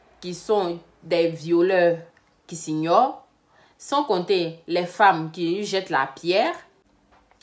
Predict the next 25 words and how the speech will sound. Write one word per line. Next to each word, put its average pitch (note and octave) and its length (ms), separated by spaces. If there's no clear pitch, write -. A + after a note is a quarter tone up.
Déjà, F3+ 600
je D#3+ 120
ne F3+ 100
sais F3+ 140
pas A3+ 220
si A#3+ 160
cette F#3+ 260
histoire E3 400
est D3+ 140
réelle, D3 540
mais D#3 440
je E3 160
sais G3+ 280
que G3 340
c'est D#3 380
un G3 160
sujet F3 360
de D#3+ 100
société D3+ 600
et D3+ 380
il F3+ 120
faut A3+ 300
en E3 140
parler, E3+ 440
quoi. - 280